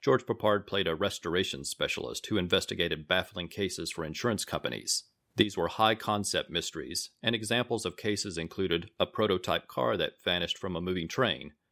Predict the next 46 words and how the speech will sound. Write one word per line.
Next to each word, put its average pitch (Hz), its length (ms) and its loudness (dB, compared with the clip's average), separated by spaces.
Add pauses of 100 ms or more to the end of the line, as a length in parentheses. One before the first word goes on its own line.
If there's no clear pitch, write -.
(160)
a - 80 -4
giant 110 380 2
three-ton 104 440 -2
sculpture - 580 -2
that - 200 -4
vanished 92 380 0
from 92 160 -4
a 85 60 -4
museum, 82 580 0 (320)
and 104 100 2
a - 40 0
priceless 101 520 0
book 85 300 -4
that 64 160 -6
vanished 87 380 2
from 87 120 -4
a 76 60 -4
sealed 87 380 0
display - 340 -2
case. - 480 -6 (380)
The 139 80 10
series 117 380 8
aired 90 200 4
back 90 220 2
in 95 40 -4
the 90 60 -2
nineteen 80 380 -2
seventies 82 520 0
and 123 80 -2
was 117 120 -4
part 117 240 2
of 101 40 0
the 98 60 -2
rotating 92 460 2
mystery 90 320 -2
movies 80 340 0
that 82 140 2
included 82 360 -2
shows 82 360 2
like 76 240 0
Columbo, 85 560 2
McCloud, 80 600 0
and 80 220 -4
McMillan 98 400 0
and 73 100 -6
Wife. - 400 -8